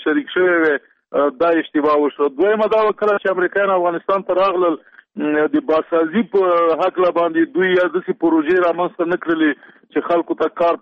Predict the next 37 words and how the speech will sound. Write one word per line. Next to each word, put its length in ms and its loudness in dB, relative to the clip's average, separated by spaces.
پیدا 200 2
شوی 280 2
وای. 120 0
یو 260 4
بل 260 0
اساسي 380 -2
خبره 340 2
دا 120 2
وه 140 2
چې 80 0
دوی 140 0
د 100 0
لومړي 260 -2
سر 160 2
نه 80 0
د 20 2
افغانستان 520 -2
وسلوال 500 2
پوځ 260 2
ته 80 2
م، 200 0
توجه 400 2
ونه 260 0
کړه، 140 0
پاملرنه 440 0
یې 100 2
ورته 300 0
ونه 240 0
کړله. 260 2
افسران 460 0
یې 120 -2
ډي 160 2
ډي 80 4
آر 160 -2
کړه، 200 0
د، 40 4
د، 20 0